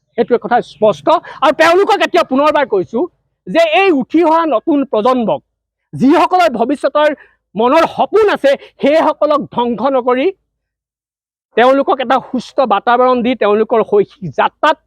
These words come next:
উতৰণৰ ক্ষেত্ৰত তেওঁ প্ৰয়োজনীয় ব্যৱস্থা গ্ৰহণ কৰিব কাৰণে। আৰু তেওঁলোকে আজি ভাবিছিলো, মই মোৰ মনৰ কথা হ'ল, যি তেৰজন আমাৰ এই অঞ্চলৰ মদৰ বেপাৰী আছিল, তেওঁলোকে আছিলে এই কাৰ্যসূচীত অংশগ্ৰহণ কৰি আজিৰ পৰা আমি মদ নিবিকো,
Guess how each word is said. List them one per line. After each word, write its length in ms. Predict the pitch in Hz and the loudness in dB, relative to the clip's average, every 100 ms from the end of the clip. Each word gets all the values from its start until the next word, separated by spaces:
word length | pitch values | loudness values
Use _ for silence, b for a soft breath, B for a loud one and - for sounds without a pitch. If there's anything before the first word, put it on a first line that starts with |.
| _ _ | _ _
উতৰণৰ 500 | 208 220 320 381 392 370 | -4 2 2 4 2 0
ক্ষেত্ৰত 280 | 302 - 277 - | -4 -4 -6 -2
তেওঁ 120 | 247 | -4
প্ৰয়োজনীয় 440 | 226 214 233 233 185 | 0 -2 -2 -4 -2
ব্যৱস্থা 320 | 196 233 - | -2 -2 -2
গ্ৰহণ 220 | 226 214 202 | -2 -2 0
কৰিব 220 | 208 202 | 0 0
কাৰণে। 340 | 202 196 254 311 B B | 0 0 0 -4 B B
আৰু 120 | 277 | 0
তেওঁলোকে 420 | 240 262 294 285 | 2 2 2 2
আজি 240 | 294 226 269 | 0 0 0
ভাবিছিলো, 420 | 240 247 - 170 | 0 0 -4 -4
মই 240 | 165 226 285 277 _ _ | 0 2 0 -2 _ _
মোৰ 100 | 233 226 | -4 0
মনৰ 240 | 202 226 269 | 2 2 2
কথা 220 | 247 226 | 0 -2
হ'ল, 180 | 196 254 - _ _ _ | -2 -4 -4 _ _ _
যি 120 | 175 349 | 0 0
তেৰজন 400 | 359 277 294 320 294 | 2 0 2 0 0
আমাৰ 160 | 285 302 | 2 2
এই 100 | 285 | 0
অঞ্চলৰ 300 | 254 285 294 | 0 -2 0
মদৰ 260 | 262 233 277 | 0 0 0
বেপাৰী 200 | 269 269 247 | 0 0 -2
আছিল, 280 | - 277 208 - _ _ _ - | -2 -2 -2 -6 _ _ _ -4
তেওঁলোকে 380 | 233 254 254 262 | -2 0 0 -2
আছিলে 300 | 226 226 269 - | -2 -4 -6 0
এই 120 | 214 | 0
কাৰ্যসূচীত 540 | 208 165 180 196 196 | 0 -2 -2 -2 -6
অংশগ্ৰহণ 580 | - 175 160 208 202 202 | -2 0 0 0 0 -2
কৰি 300 | 175 180 156 196 - _ _ _ _ 240 | 0 2 4 2 -2 _ _ _ _ -2
আজিৰ 300 | 233 285 339 | 0 2 2
পৰা 160 | 339 311 | 2 2
আমি 100 | 302 | 0
মদ 300 | 262 214 269 294 214 | 0 0 0 0 -4
নিবিকো, 420 | 175 262 - 208 | -2 -4 -2 -6